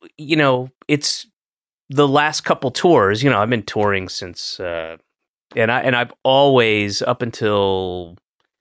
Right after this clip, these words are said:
ten years ago, I'd say, uh, been able to,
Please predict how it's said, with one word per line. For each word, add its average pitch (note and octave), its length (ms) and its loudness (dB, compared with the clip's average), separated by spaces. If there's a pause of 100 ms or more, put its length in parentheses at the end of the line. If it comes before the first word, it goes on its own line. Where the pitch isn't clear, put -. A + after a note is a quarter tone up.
(480)
ten F3 320 0
years G#3+ 320 -2
ago, A3 220 -2
I'd A3 120 -8
say, G3+ 640 0
uh, A2 460 2 (960)
been C3+ 340 2
able B2+ 300 2
to, G#2+ 580 -2